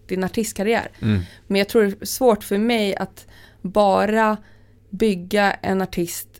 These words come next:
Speaker 1: utifrån en röst. Ehm, det kommer ta, eller det kommer ta längre tid.
Speaker 2: Ja.
Speaker 1: Eh, för att få det här, få den här boomen.
Speaker 2: Mm.
Speaker 1: Eh, för det finns jättemånga som sjunger bra.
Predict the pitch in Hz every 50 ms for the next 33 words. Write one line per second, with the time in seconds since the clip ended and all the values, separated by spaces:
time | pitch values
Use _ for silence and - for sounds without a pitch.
0 | - - - - 185 - - - - 175 175 185 202 214 - - - - - -
1 | - - - - - - - - - - - - - - - - - _ - -
2 | - - - - 196 190 180 175 170 170 170 175 180 - - 135 - - - -
3 | - - - - _ _ - - 185 180 208 208 208 - 214 202 196 190 - 196
4 | - - 202 202 196 185 - - - - _ - - 226 226 233 - 254 226 196
5 | 202 185 170 165 156 165 175 170 - - - - - - - - - - - 104
6 | 101 95 101 - - - - - - - - - 202 196 190 185 175 170 165 165
7 | 170 - - 190 190 - - - 185 175 175 170 170 165 165 160 156 170 175 -
8 | - - - - - - - - - - - - - - - - - - - 214
9 | 202 196 185 180 175 170 - 240 247 208 180 170 - - - - 190 - - -
10 | - 107 95 95 107 - - - 196 196 185 175 170 175 185 190 - - 226 220
11 | 233 233 220 214 202 196 - - 214 226 214 196 - 170 - 180 170 170 175 220
12 | 208 -